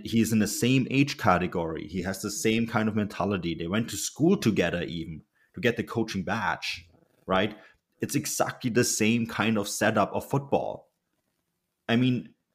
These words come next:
he was a guy that's a perfect replacement, and he is actually probably, if there wasn't that second year at Schalke, he probably would have the same exact reputation as Nagelsmann now. Which, of course, now for Leipzig, they're in a great position, because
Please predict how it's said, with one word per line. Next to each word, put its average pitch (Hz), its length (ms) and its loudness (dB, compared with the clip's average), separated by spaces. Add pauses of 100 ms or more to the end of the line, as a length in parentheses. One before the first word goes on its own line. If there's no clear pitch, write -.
he 139 180 2
was 143 100 6
a 127 60 0
guy 101 300 4
that's 104 240 0
a 95 40 -4
perfect 123 480 0
replacement, 98 640 0
and 95 160 -2
he 107 140 -4 (100)
is 143 300 2
actually 107 460 0
probably, 98 1000 0 (440)
if 135 200 2
there 117 120 8
wasn't 117 280 4
that 92 160 2
second 107 340 -2
year 92 220 0
at - 100 -8
Schalke, 104 600 0 (260)
he 143 160 0
probably 131 320 8
would 113 160 4
have 113 140 -2
the 120 80 2
same 113 560 0
exact 104 420 -2
reputation 120 580 2
as 87 100 -2
Nagelsmann 78 600 -6
now. 64 260 -10 (1200)
Which, 127 180 4
of 135 100 0
course, 131 240 4
now 117 180 6
for 101 140 -2
Leipzig, 95 480 4
they're 95 120 2
in 95 80 2
a 90 60 0
great 87 280 -2
position, 92 440 -2
because 92 440 -4